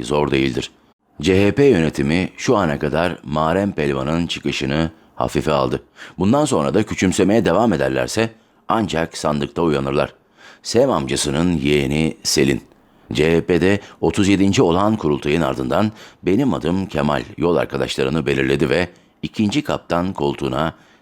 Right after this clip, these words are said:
Selin Sayek Böke oturdu. C H P'nin genel sekreterliğine getirilen Böke,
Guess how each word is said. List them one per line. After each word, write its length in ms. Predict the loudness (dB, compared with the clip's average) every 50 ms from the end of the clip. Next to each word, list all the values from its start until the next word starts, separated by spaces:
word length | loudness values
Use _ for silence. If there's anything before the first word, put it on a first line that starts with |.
| _ _
Selin 400 | -8 -2 0 0 2 2 0 0
Sayek 460 | -2 -2 -2 0 0 0 -2 -4 -4
Böke 280 | -2 -2 -2 0 0 0
oturdu. 400 | 0 0 0 0 -2 -2 -4 -10 -12 _ _ _ _ _ _ _ _ _ _ _ -6
C 260 | 0 2 4 4 4 2
H 60 | 2
P'nin 400 | 2 4 4 6 6 6 4 4
genel 280 | 4 2 2 2 0
sekreterliğine 720 | 0 0 -2 0 0 -2 0 0 0 2 2 2 0 0 0
getirilen 580 | -2 -2 -2 -2 -2 -2 0 0 -2 -2 0
Böke, 380 | 0 -2 0 0 -2 -2 -2 -4